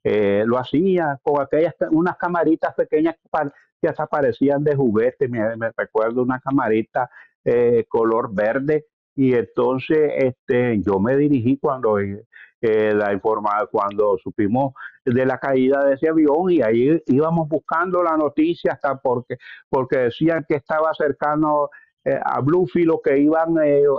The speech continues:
algunos medios, un helicóptero iba a comenzar a moverse, a llevar cadáveres allí, eh, a, allí a, al aeropuerto de Bluefield. Y entonces con esa, con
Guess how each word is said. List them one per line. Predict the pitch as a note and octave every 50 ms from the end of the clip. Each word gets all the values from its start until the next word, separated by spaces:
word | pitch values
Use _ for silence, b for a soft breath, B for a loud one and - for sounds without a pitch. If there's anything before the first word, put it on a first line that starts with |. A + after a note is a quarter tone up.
| -
algunos | C#3 B2 B2 C#3+ D3+ D#3+ C#3+ A#2+
medios, | D3+ D#3+ E3+ E3+ E3+ D#3
un | D3+ D#3+
helicóptero | D#3+ D#3 D3+ - - D#3+ D#3 _ - D#3 C#3 C#3 C#3+
iba | D3 D#3
a | D3
comenzar | - D#3 D3+ D3+ D3 C#3 - D3+ D3
a | D3 D3
moverse, | D3 C#3 C3 C3 C3+ C#3 - - - D3 C#3+ B B B B B B B
a | C3 B2+
llevar | C3 C3 A#2+ A#2+ B2 C3 B2+ -
cadáveres | D3+ C3+ B2+ A#2 A#2+ B2 B2+ B2+ B2 B2 A#2+ A2+
allí, | A2+ A2 A2 A2 A#2 A#2
eh, | A#2 A#2 A#2
a, | A2+ G#2+ A2 G#2+ G#2+ F2+ D2 - -
allí | G2 G2+ A2 A2+ A#2 A#2+
a, | B2 C3 C2 B1+ C2 - - - - b b b b b _ _ _ -
al | B2 A2 G#2+
aeropuerto | A#2 A#2 A#2 A2+ G2 - A2 A2 A2+ - - C3 A#2+
de | A#2+ A2+
Bluefield. | G#2+ A2 A2+ A2+ - - D3 D#3 D3 - _ _ _ _ _ _ _ -
Y | C#3 A#2+ A2
entonces | A2+ A2+ A2+ - C#3+ C3+ B2+ - D#3+
con | - - D3 C#3+ C#3
esa, | C3+ - - D3+ C#3+
con | - D#3 D3